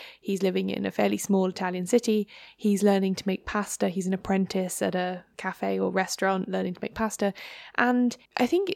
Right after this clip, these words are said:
doesn't it just follow the action of one day, which is his birthday? He's made some friends in this new town, particularly love his friendship with the young boy,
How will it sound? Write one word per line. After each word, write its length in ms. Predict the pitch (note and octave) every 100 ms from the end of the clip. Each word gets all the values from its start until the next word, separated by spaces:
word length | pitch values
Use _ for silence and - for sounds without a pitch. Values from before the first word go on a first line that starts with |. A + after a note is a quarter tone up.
| -
doesn't 220 | C#4 D#4+
it 60 | D4+
just 120 | C#4+
follow 200 | D4 C#4
the 100 | B3
action 240 | - -
of 80 | A3+
one 280 | A3 A3 G#3+
day, 420 | A3 G3 - - -
which 200 | - -
is 100 | A3
his 140 | G#3+
birthday? 680 | F3+ G#3+ G#3 - F3 D#3+ E3+
He's 300 | G3 G3+ F3+
made 180 | F#3 F#3
some 160 | - F#3+
friends 400 | B3 A#3+ A3 A3
in 100 | G#3+
this 220 | G#3 -
new 140 | G#3
town, 420 | G3+ G3 G3 G3 - - - -
particularly 520 | - - A#3 - G#3+
love 420 | G3+ G3 G3 F3+ - _ -
his 200 | G#3+ -
friendship 540 | F#3+ F#3+ - F3 - G3
with 360 | G3 F3+ -
the 80 | A3
young 240 | G3 F#3+
boy, 440 | F#3 F#3 F#3 E3